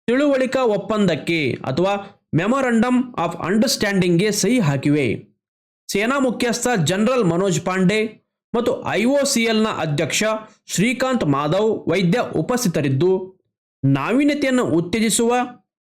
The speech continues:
ಮತ್ತು ಸುಸ್ಥಿರ ಸಾರಿಗೆಯನ್ನು ಮುನ್ನಡೆಸುವ ಗುರಿಯನ್ನು ಹೊಂದಿರುವಂತಹ ಈ ಸಹಯೋಗದ ಪ್ರಾರಂಭವನ್ನು ಗುರುತಿಸುವ ಮೂಲಕ ಸೇನೆಯು ಹೈಡ್ರೋಜನ್ ಇಂಧನ ಕೋಶ ಬಸ್ ಅನ್ನ ಸ್ವೀಕರಿಸಿದೆ.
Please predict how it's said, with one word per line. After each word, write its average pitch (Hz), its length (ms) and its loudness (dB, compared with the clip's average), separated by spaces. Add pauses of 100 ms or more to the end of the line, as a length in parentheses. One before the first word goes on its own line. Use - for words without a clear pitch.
(120)
ಮತ್ತು 233 280 2
ಸುಸ್ಥಿರ 262 480 0
ಸಾರಿಗೆಯನ್ನು 214 640 0
ಮುನ್ನಡೆಸುವ 220 640 2
ಗುರಿಯನ್ನು 180 420 2
ಹೊಂದಿರುವಂತಹ 156 1040 0 (440)
ಈ 262 200 4
ಸಹಯೋಗದ 220 720 0
ಪ್ರಾರಂಭವನ್ನು 185 640 0
ಗುರುತಿಸುವ 156 500 0
ಮೂಲಕ 190 380 2 (760)
ಸೇನೆಯು 202 720 0 (100)
ಹೈಡ್ರೋಜನ್ 247 640 2
ಇಂಧನ 220 440 2
ಕೋಶ 202 420 0
ಬಸ್ 185 420 0
ಅನ್ನ 180 180 0
ಸ್ವೀಕರಿಸಿದೆ. 147 600 0